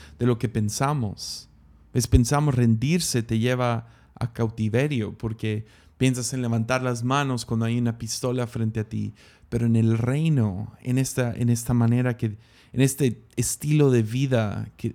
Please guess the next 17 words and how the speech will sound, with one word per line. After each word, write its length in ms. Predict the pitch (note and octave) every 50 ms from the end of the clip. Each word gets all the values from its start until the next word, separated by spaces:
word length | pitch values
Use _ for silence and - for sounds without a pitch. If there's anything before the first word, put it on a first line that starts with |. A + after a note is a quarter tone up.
| - -
a 100 | - A#2
la 140 | A#2 A2+ A2+
cual 380 | A#2 - B2+ B2+ B2+ B2+ A#2+
Jesús 380 | A#2 - - A2 - B2+ B2 A#2
nos 220 | A#2+ A#2 A2 A2+
invita, 480 | A2+ A2 A2 B2+ C3 - B2 A#2 A2+ A2+ - - - - - -
encontramos 760 | - A#2+ A#2 A#2 - A#2 A2+ A2 B2 C3 C3+ C3+ B2+ A#2 -
que 380 | - - B2 A#2 A2+ A2+ A2 - - _ _ _ _ -
está 340 | - A#2 - - - C#3 C#3+
en 160 | D3+ D3 C#3
el 160 | C3 A#2+ A2+
rendirse 960 | A2 A2 A2+ A2 A2 A2 A2 A2 B2 C#3+ F3 F#3 - - - - A2+ G#2 G#2
que 160 | - - A2+
encuentras 540 | A2+ A2 - B2 A#2 A2+ G#2+ A2 A2 G#2+ G#2+
libertad. 500 | G#2+ G#2+ G2+ G2+ - - - - - - A2 - - - - - - - - - - - - - - - - - - - - - - - - - - - - - - - - - - - -
Que 100 | - A#2+
sueltas 680 | A#2 - - D3 E3 D#3 D#3 D3+ C#3 - - - -